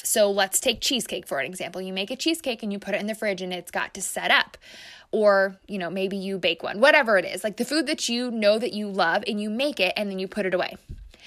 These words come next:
And then all you can do is think about that food. And then you're like, "I just need to have a bite of it because I know that I love it."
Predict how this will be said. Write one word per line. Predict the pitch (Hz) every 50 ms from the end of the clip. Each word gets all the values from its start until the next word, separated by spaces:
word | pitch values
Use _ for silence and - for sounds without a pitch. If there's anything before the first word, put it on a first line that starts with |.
| - - - - _
And | - 294 262
then | 277 262 233 - _ -
all | 247 240 240 247 285
you | 302 285 311 320
can | - - 269 247
do | 190 202 226 233
is | 226 -
think | - 220 208 196
about | 208 190 180 -
that | - 180 - -
food. | - 226 196 185 -
And | - 208 202
then | 202
you're | 202 208
like, | 208 202 -
"I | 247 269 262
just | 208 - 240 269 262 - 339
need | 349
to | 330 302
have | - - 233 220
a | 208
bite | 214 214 202 170
of | 165 -
it | - -
because | - 220 208 226 220 - - -
I | 220 233 226 233 240 240 240 233
know | 214 220 240 262 269 262
that | 214 214
I | 214 202
love | 202 196 214 190 - -
it." | - -